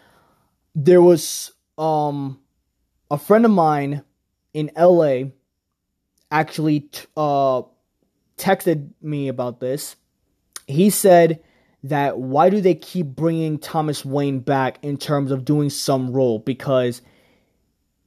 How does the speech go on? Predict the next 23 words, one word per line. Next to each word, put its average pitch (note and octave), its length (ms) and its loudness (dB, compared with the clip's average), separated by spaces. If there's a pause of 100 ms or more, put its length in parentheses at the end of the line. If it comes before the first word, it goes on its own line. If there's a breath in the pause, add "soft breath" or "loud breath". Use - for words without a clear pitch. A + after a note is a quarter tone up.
(560)
we've E3 380 4
seen A3 320 4
him A3 180 4
through F3+ 380 4
various D#3 540 2
roles. C3+ 380 -2
We've C#3 140 -2
seen E3+ 280 -4
him D#3+ 200 -4
through D3 400 2
Batman C#3 380 -2
v C3+ 80 -2
Superman. C3 560 -2
We've B2+ 160 -8
seen D3 240 -6
him C#3 300 -4
in C#3+ 200 -6
the C3+ 80 -2
Batman C3+ 440 -2
Begins. B2+ 460 -2
We've A#2+ 200 -4
seen D3 300 -4
him, C#3 420 -2